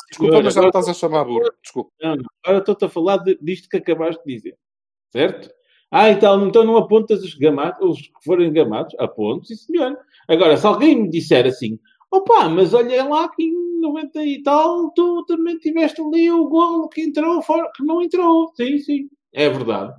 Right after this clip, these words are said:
Speaker 2: Aquele golo não entrou. Pois.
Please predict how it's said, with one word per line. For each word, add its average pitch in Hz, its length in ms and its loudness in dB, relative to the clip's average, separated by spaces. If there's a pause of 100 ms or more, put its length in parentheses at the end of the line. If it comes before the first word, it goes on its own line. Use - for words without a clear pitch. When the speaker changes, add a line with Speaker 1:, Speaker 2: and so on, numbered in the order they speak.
(300)
Speaker 2:
Aquele 120 380 2
golo 151 300 4
não 185 180 2
entrou. 202 400 0 (1400)
Pois. 110 440 -4